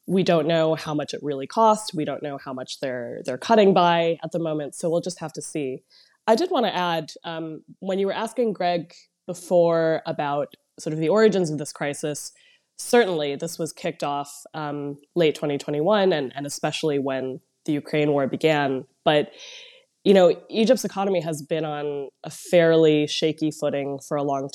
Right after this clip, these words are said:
time now. And I think that may surprise some people who were looking at sort of macroeconomic indicators and saying, "Well, the,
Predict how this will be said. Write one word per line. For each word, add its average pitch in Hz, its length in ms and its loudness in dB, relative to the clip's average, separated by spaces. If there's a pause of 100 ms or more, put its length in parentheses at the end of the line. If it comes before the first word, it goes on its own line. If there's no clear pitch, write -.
time 202 240 0
now. 98 320 -8
And 175 100 0
I 165 60 4
think 208 160 -2
that 185 160 -4
may 175 220 2
surprise 156 480 -6
some 156 100 -4
people 135 420 -6
who 147 100 -10
were 139 120 -4
looking 139 340 -6
at 131 220 -6 (160)
sort - 180 -6
of 127 120 -6 (100)
macroeconomic 139 720 0
indicators 131 560 -2
and 135 100 -6
saying, 139 320 -2
"Well, 269 320 6
the, 180 220 0